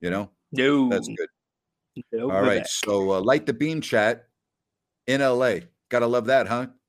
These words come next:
Speaker 1: Light the Beam chat
Speaker 2: That
Speaker 1: in
Speaker 2: was
Speaker 1: L A.
Speaker 2: great.
Speaker 1: Yeah, that was great. Man, uh, we are getting so many great messages here. First time since two thousand four or five, the Kings have gotten five-game winning streak or higher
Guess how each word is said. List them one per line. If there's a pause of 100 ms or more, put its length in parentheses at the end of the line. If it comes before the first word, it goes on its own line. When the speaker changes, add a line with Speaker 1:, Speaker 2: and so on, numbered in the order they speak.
(240)
Speaker 1:
Light
the
Beam
chat
Speaker 2:
That
Speaker 1:
in
Speaker 2:
was
Speaker 1:
L
A.
Speaker 2:
great. (720)
Speaker 1:
Yeah, (180)
that
was
great. (880)
Man, (600)
uh, (220)
we
are
getting
so
many
great
messages
here.
First
time
since
two
thousand
four
or
five,
the
Kings
have
gotten
five-game
winning
streak
or
higher